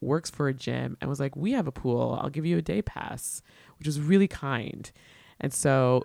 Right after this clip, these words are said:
while I'm, like, swimming in this, like, deliciously warm, delightful pool with, like, old ladies in the big, in the other part, like,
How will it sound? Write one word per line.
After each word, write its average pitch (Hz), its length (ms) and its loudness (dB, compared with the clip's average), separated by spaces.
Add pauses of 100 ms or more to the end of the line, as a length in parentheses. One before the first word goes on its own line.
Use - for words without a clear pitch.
while 143 320 4
I'm, 214 320 6
like, 151 180 2
swimming 165 400 0
in 165 80 0
this, 135 180 0
like, 123 300 -4 (140)
deliciously 143 840 0
warm, 123 680 0
delightful 127 640 -2
pool 127 480 2
with, 127 160 0
like, 117 300 -4
old 127 200 2
ladies 123 540 0 (300)
in 131 140 -4
the 127 100 0
big, 127 440 0
in 131 120 -2
the 127 140 -2
other 131 160 0
part, 123 360 -2
like, 131 160 -4